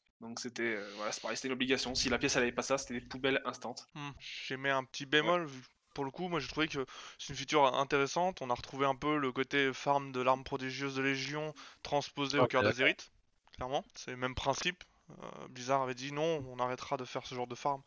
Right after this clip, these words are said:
Speaker 2: Ils, ils l'ont fait et j-, ils le refont pour, euh, Shadowland.
Speaker 1: À l'anima, c'est prévu.
Speaker 2: Non, moi je pense que c'est une... globalement c'est une bonne feature. On a eu, euh, la, la possibilité de se stuffer en Mythic Plus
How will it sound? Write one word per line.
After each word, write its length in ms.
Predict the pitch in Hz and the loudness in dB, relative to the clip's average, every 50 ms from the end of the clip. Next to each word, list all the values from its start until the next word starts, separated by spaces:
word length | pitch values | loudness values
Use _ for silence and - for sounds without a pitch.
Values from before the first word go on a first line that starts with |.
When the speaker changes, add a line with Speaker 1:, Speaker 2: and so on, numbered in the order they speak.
| - - | -8 -6
Speaker 2:
Ils, 180 | 143 135 135 - | -6 -6 -4 -4
ils 100 | 143 135 | -4 -4
l'ont 120 | 131 127 123 | -4 -4 -6
fait 440 | - - 147 151 156 156 151 135 127 | 0 4 6 6 6 6 6 4 2
et 100 | 120 120 | -2 -4
j-, 160 | 120 - - - | -6 -10 -10 -8
ils 80 | 143 131 | -2 0
le 80 | 131 | 0
refont 280 | 123 120 - - 143 131 | 0 0 -4 -8 -10 -8
pour, 220 | 123 127 120 - - | -6 -8 -8 -8 -10
euh, 360 | - 123 120 - - - - - | -14 -14 -12 -12 -14 -14 -14 -12
Shadowland. 420 | - - 135 127 131 147 180 180 165 - | -12 -10 -6 -4 -4 -4 -4 -6 -8 -8
Speaker 1:
À 40 | 127 | -8
l'anima, 360 | 113 113 120 113 117 123 127 | -8 -8 -8 -8 -8 -8 -8
c'est 100 | - 135 | -8 -10
prévu. 400 | - - 107 104 110 110 123 131 _ _ _ - - - | -12 -14 -14 -14 -14 -16 -18 -18 _ _ _ -6 -6 -2
Speaker 2:
Non, 160 | 165 165 196 240 370 311 | 0 2 2 4 4 2
moi 120 | 196 208 240 | 2 0 -2
je 80 | 254 | 0
pense 200 | - - 262 - | 0 -2 -2 -2
que 80 | - 165 | -2 -4
c'est 140 | - - 143 | -6 -6 -6
une... 360 | 139 135 135 135 131 131 131 127 131 135 | -6 -8 -8 -8 -10 -12 -14 -16 -16 -6
globalement 320 | 135 135 135 127 135 185 254 | -2 2 4 4 4 4 0
c'est 160 | - - 160 | -4 -6 -6
une 80 | 131 | -6
bonne 160 | 123 127 131 - | -4 -6 -6 -6
feature. 340 | - - - - 320 359 320 240 170 143 | -10 -10 -8 -6 -6 -6 -6 -8 -10 -8
On 80 | 139 | -4
a 80 | 135 127 | -2 -2
eu, 180 | 131 135 139 139 | 0 0 0 2
euh, 320 | 139 135 135 135 135 135 131 | 4 4 4 4 4 4 4
la, 100 | 131 127 - - - | 4 2 2 0 -2
la 80 | 139 | -2
possibilité 460 | 135 135 139 - - 143 139 135 156 147 | 0 0 -4 -8 -8 -8 -4 -2 -2 0
de 140 | 139 135 | 0 -2
se 140 | - - 143 | -4 -6 -8
stuffer 280 | - - 143 127 139 143 | -6 -6 -6 -6 -4 -4
en 80 | 139 | -6
Mythic 300 | 135 131 - - 139 - | -6 -6 -8 -10 -10 -8
Plus 340 | - 151 147 147 - - - | -6 -4 -4 -4 -4 -6 -8